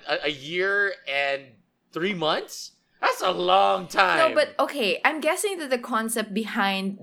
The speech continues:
Speaker 2: this idea of yours is because the longer you were with this person, the longer time you need to rebuild yourself.
Speaker 1: Yes.
Speaker 2: So, af-,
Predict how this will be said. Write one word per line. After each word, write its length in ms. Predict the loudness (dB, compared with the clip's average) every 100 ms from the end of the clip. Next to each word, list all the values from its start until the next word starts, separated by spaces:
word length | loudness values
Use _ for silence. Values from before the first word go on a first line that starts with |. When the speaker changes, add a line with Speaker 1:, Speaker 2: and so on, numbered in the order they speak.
| -4
Speaker 2:
this 200 | -2 0
idea 480 | 0 -2 -2 0 -2
of 140 | -2
yours 420 | -10 -10 -10 -6 -2
is 220 | -2 -2
because 640 | -4 -4 -2 0 0 -4
the 100 | -4
longer 400 | 0 2 0 -2
you 160 | -6 -4
were 180 | -2 -2
with 220 | -4 -4
this 220 | -6 -6
person, 480 | -4 -4 -4 -6 -6
the 100 | -2
longer 340 | 0 0 0
time 360 | -4 -2 -2 -2
you 80 | -8
need 400 | -10 -10 -10 -6
to 100 | -2
rebuild 460 | 0 0 -2 -2 -4
yourself. 540 | -8 -8 -8 -8 -6
Speaker 1:
Yes. 380 | -4 -4 -4 -8
Speaker 2:
So, 720 | -14 -6 -2 0 0 -2 -8 0
af-, 240 | 0 0